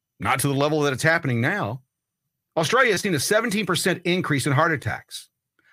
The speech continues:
Seventeen percent increase in a two-year period in heart, of heart attacks.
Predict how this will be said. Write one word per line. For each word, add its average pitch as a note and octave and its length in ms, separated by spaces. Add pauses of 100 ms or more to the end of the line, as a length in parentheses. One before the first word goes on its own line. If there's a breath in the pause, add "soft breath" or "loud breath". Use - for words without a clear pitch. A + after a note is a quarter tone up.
(180)
Seventeen B3 640
percent A3+ 320
increase C#3+ 640 (240 soft breath)
in F#3 100
a F3+ 100
two-year C4 460
period E3+ 480 (300 loud breath)
in A3+ 100
heart, A3+ 300
of F#3 80
heart B3+ 180
attacks. D#3+ 400